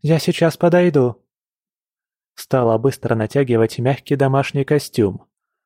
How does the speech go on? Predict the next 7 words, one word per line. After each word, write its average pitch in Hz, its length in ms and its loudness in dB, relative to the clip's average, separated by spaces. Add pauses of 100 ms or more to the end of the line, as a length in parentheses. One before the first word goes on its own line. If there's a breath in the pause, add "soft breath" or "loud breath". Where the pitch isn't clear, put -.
(560)
Слышно 160 540 0
было, 151 300 2
как 147 260 -2
мимо 123 260 0
спальни 127 480 -2
протопал 104 560 -2
сын, 123 400 -2